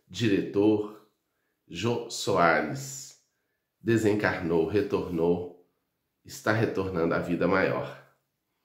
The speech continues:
Jô deixa um legado de alegria, de inteligência, de elegância.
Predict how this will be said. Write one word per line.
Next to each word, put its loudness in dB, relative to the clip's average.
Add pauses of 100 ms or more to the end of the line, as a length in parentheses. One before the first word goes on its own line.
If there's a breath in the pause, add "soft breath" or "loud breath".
(800)
Jô 2
deixa 2
um 0
legado 2
de -4
alegria, -2
de -4
inteligência, 2
de -4
elegância. -2